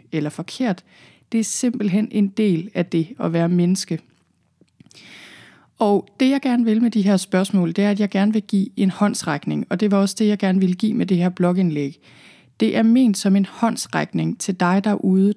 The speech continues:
der har det svært lige nu, og simpelthen ikke aner, hvad du skal stille op. Og når jeg bruger ordet håndsrækning, så er det ret bevidst, fordi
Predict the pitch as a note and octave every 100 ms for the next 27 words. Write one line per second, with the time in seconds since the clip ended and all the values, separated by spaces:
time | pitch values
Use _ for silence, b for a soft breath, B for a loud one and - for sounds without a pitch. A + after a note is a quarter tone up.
0 | - F#3+ - - A3+ F#3 F3 - G#3 F3+
1 | - F#3+ F#3+ F#3 F#3+ - F#3 - G#3+ F#3+
2 | G3+ G3 G3 - G3+ F#3 D3+ D#3+ D#3+ E3
3 | - E3 - D3+ - D#3+ E3 - _ _
4 | _ _ _ _ _ _ - G#3+ A3 A#3
5 | A#3 B3 C4+ C4+ - - A#3 F#3 F3+ -
6 | A3 - F3 D#3 E3 E3 - A3+ - G#3
7 | G3 G3 G#3 G#3 F#3 G3 - - F#3+ G3
8 | G3 -